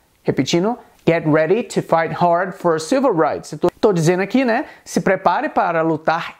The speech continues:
incansavelmente pelos direitos civis. Então, o interessante, pessoal, é você entender como utilizar a palavra hard em inglês em diferentes contextos e, e não ficar preso a tão somente um significado, né, ou apenas uma forma de usar essa palavra em inglês.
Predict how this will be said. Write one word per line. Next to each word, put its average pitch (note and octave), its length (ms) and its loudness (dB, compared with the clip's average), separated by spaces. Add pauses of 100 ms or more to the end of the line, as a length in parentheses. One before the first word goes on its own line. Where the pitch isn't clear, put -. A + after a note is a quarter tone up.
incansavelmente A#3+ 1040 0
pelos C4+ 220 0
direitos F3 320 0
civis. C3+ 420 -4 (320)
Então, G#3+ 180 2
o D4+ 40 -2
interessante, F3 520 0
pessoal, C#3+ 380 0
é D3 80 -2
você G3+ 440 0
entender G3+ 680 0
como E4+ 320 2
utilizar E3 420 0
a D3+ 60 -2
palavra D3 300 -4
hard E3+ 460 -2
em C#3+ 60 -6
inglês D#3 400 0 (200)
em G#3 120 2
diferentes A3+ 400 -2
contextos F#3 520 0
e, A3 160 0
e A3 100 4
não D4+ 140 2
ficar - 540 -2
preso E3+ 480 4
a D3 60 0
tão G#3+ 180 -2
somente G3+ 400 -2
um A3 80 0
significado, D#3 720 -2
né, D3+ 160 2
ou D#3 60 2
apenas E3+ 320 0
uma A#3 160 0
forma G#3+ 400 0
de D#3 80 -2
usar D3+ 220 0
essa D#3 160 -4
palavra D3 340 -2
em C#3+ 40 -2
inglês. C3+ 520 -4